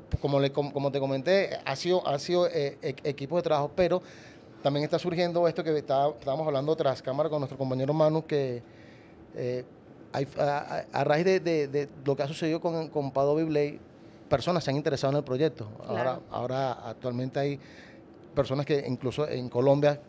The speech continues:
Speaker 1: te-, tenemos al-, alguna firma pendiente, un-, una contra-, unos contratos pendientes, hay gira en, hay gira para Europa, eh, nuestra gente en República
Speaker 2: República
Speaker 1: Dominicana,
Speaker 2: Dominicana.
Speaker 1: eh, eh,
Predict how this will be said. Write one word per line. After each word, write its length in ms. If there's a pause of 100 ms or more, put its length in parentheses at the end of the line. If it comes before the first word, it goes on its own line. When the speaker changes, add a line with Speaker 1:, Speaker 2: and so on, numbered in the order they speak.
(300)
Speaker 1:
te-, 120
tenemos 460 (300)
al-, 280
alguna 400
firma 300
pendiente, 480
un-, 120
una 240
contra-, 260
unos 200
contratos 420
pendientes, 600 (460)
hay 160
gira 220
en, 80
hay 320
gira 240
para 160
Europa, 520 (460)
eh, 280
nuestra 300
gente 200
en 60
República 380
Speaker 2:
República 420
Speaker 1:
Dominicana, 160 (220)
Speaker 2:
Dominicana. 220 (300)
Speaker 1:
eh, 560
eh, 0